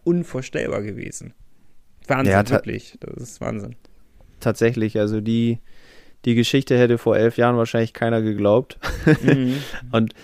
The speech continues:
Speaker 2: auch eigentlich nicht nach dem D E L-Aufstieg, da war ja auch er-, oder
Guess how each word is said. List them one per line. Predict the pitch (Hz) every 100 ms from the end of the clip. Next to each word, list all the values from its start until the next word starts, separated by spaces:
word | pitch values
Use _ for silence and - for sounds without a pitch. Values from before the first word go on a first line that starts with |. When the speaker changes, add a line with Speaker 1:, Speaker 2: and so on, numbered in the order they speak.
| - - -
Speaker 2:
auch | 107 113 - -
eigentlich | - 104 110 110
nicht | 113 117 -
nach | 101 107
dem | - 104 104 104 -
D | 101 104
E |
L-Aufstieg, | 85 101 87 101 - 101 101
da | 98
war | 101 98
ja | 90
auch | 104 - - - 240
er-, | 117 104 -
oder | 95 90